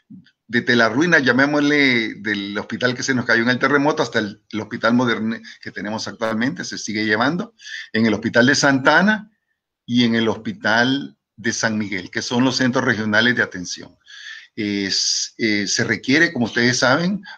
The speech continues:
amor, calor y lactancia materna. Ese es el principio básico de Madre Canguro. El tema de parto humanizado es un proyecto nuevo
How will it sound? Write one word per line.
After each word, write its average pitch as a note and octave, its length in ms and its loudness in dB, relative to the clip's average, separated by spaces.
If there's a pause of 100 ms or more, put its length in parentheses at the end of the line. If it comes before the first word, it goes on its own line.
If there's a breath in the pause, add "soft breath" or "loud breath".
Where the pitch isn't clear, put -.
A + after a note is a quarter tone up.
amor, B2 480 4
calor C#3+ 380 4
y E3+ 60 4
lactancia C3+ 580 2
materna. A2 340 -2
Ese D#3 140 0
es F#3+ 60 2
el - 40 -8
principio D3+ 380 -2
básico C#3+ 440 0
de A2+ 80 0
Madre G#2+ 300 -2
Canguro. - 400 -12 (680 loud breath)
El C3 140 -2
tema F3 220 2
de G3 100 4
parto F3 320 0
humanizado E3 840 2
es - 200 -8
un A#2 160 -6
proyecto B2+ 520 -2
nuevo D3 640 0